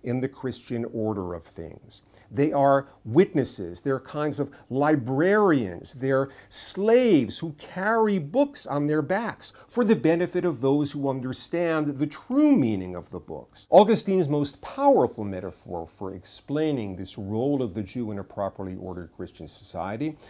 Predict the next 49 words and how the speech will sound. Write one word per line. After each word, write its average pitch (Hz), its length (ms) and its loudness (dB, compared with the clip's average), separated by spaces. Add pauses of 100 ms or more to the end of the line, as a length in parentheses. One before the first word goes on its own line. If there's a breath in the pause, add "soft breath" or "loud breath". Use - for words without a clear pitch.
(100)
was 196 160 -2
that 185 160 4
of 170 120 0
the 165 100 2
blind 127 560 0
man 123 320 -6
in 110 280 -6
the 104 80 -6
mirror. 90 420 -10 (300 soft breath)
The 220 80 4
Jew 254 240 4
can't 202 340 0
see, - 400 -6 (240 soft breath)
but - 120 -4
the 226 60 0
Christian 165 560 -2
does. 104 460 -2 (260 loud breath)
The 143 100 -2
Jew 220 240 2
looks 220 400 2
in 147 200 2
the 147 80 4
mirror 151 480 2 (300 soft breath)
in 127 120 -2
a 123 60 2
metaphorical 156 1000 4
way 151 220 4
of 131 120 0
trying 147 380 -4
to 147 100 -8
understand 123 680 -6
his 104 180 -8
scripture - 480 -10
and 131 220 -6
does 131 180 0
not 101 300 -6
understand. 117 760 -8
He 95 140 -12
is 90 140 -10
blind. 101 460 -10 (320 loud breath)
But 107 140 -8
the 143 60 -2
Christian 156 560 2
looks 226 400 0
into 208 240 -2
the 170 120 0
mirror 165 360 0
with 196 260 -4
him, 67 220 -12